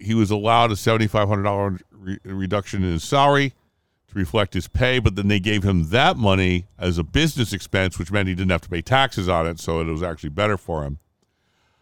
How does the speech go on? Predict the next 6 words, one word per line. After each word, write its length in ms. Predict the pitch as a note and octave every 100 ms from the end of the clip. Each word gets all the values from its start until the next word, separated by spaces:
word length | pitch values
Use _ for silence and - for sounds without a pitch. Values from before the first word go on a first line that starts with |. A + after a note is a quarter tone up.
| _ _ _ _ _ -
And 480 | D#3 D#3+ F#2+ C#2 - _ _ _ _ _ _
Landis 480 | F2+ G#2+ C3+ E3 E3+
insisted 460 | D#3+ C#3+ D#3 - C#3+
on 140 | C3
his 140 | B2+ -
contract 680 | B2+ B2+ A#2+ E2+ C2+ -